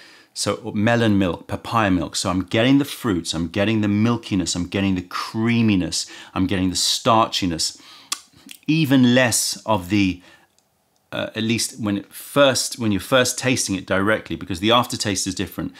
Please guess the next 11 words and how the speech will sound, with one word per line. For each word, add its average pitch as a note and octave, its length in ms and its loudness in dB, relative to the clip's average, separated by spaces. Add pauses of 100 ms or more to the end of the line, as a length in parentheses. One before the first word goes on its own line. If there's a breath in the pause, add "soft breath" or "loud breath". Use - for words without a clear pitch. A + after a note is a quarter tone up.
(160 loud breath)
because F#2 260 -6
that A#2+ 340 -2 (100)
transforms A#2+ 760 2
to F2+ 360 -4 (340)
a G2 100 -2 (300)
lemony G#2 680 0
quality G2+ 580 -2
at F2 100 -12
the G2+ 140 0
end, F#2 240 0
but F#2+ 160 -4